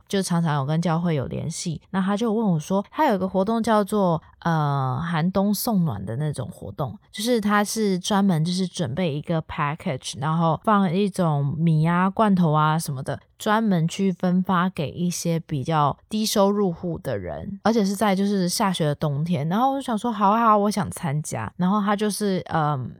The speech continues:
因为人很多，然后他就分成一个 group，一个 group，然后你可能就在这个 list，然后你就跟着他们一起就是到那个家里，然后去关心他们的这一年的状况，然后给他们包裹。可能有的人会觉得，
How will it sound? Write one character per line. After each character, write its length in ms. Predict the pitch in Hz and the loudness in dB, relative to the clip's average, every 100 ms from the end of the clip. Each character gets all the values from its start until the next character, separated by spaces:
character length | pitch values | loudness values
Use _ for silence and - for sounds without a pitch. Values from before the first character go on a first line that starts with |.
| _ | _
因 100 | 240 | 0
为 60 | 220 | 4
人 180 | 175 | 4
很 240 | 185 190 - | 2 -2 -2
多， 260 | 165 143 151 | -4 -4 0
然 120 | 143 | 0
后 80 | 175 | 0
他 140 | 196 | -2
就 200 | 196 170 | 0 -2
分 200 | 175 196 | -2 -2
成 140 | 190 165 | 2 0
一 60 | |
个 80 | 143 | 0
group， 240 | - 160 - | -2 -4 -4
一 40 | |
个 120 | 151 | -8
group， 180 | - 151 | -2 -2
然 140 | - 175 | 0 2
后 260 | 185 175 | 4 2
你 200 | 160 151 135 | 2 -2 0
可 120 | 160 | 0
能 100 | 143 | 0
就 100 | 165 | 0
在 160 | 180 | 0
这 160 | 165 170 | 0 -2
个 60 | 151 | -2
list， 340 | 156 127 - - | -2 -2 -4 -4
然 100 | 147 | -4
后 60 | |
你 80 | 160 | -2
就 80 | 160 | -2
跟 180 | 180 175 | 0 0
着 120 | 165 | 0
他 160 | 180 | 0
们 120 | 165 143 | -2 -2
一 100 | - | -4
起 260 | 180 - 127 | -6 -6 -6
就 120 | 160 | -6
是 140 | 160 170 | -6 -4
到 220 | 175 151 | -2 0
那 100 | 151 | -2
个 100 | 143 | -4
家 220 | 143 139 | -4 -6
里， 80 | 117 | -4
然 160 | 147 | -4
后 100 | 160 | -4
去 160 | 151 175 | -4 -6
关 240 | - 170 175 | -4 -2 -2
心 180 | 170 | -2
他 160 | 185 170 | -2 0
们 120 | 160 | 0
的 140 | 147 143 | -2 -2
这 140 | 165 | -2
一 100 | 160 | -2
年 160 | 143 139 | -2 -4
的 100 | 143 | -4
状 240 | 175 160 | -2 -2
况， 300 | 170 190 180 - | 0 0 0 -2
然 100 | 156 | -2
后 100 | 170 | -2
给 200 | 131 165 | -4 -2
他 160 | 156 | 0
们 80 | 151 | 0
包 200 | 151 135 | 0 -2
裹。 140 | 139 | -2
可 120 | 151 196 | -4 -2
能 120 | 269 | 0
有 160 | 254 | 0
的 140 | 214 240 | 2 2
人 140 | 240 | 2
会 200 | 247 277 | 2 0
觉 160 | - 190 | 0 0
得， 240 | 180 185 | 2 0